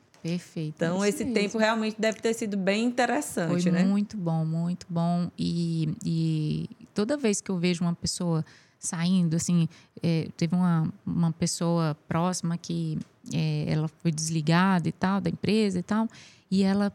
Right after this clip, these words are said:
Speaker 1: "Não, amanhã eu vou começar." Eu falei assim, "Você já entendeu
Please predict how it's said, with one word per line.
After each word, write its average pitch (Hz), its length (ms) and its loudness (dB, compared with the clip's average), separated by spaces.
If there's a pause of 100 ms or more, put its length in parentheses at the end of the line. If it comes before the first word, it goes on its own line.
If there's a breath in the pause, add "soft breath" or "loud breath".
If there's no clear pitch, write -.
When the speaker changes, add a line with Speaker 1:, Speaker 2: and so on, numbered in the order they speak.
(140)
Speaker 1:
"Não, 247 300 6
amanhã 247 540 6
eu 254 80 4
vou 247 120 -4
começar." 240 400 0
Eu 226 60 -2
falei 226 220 -4
assim, 226 160 -2
"Você 240 340 -4
já 269 120 0
entendeu 202 880 2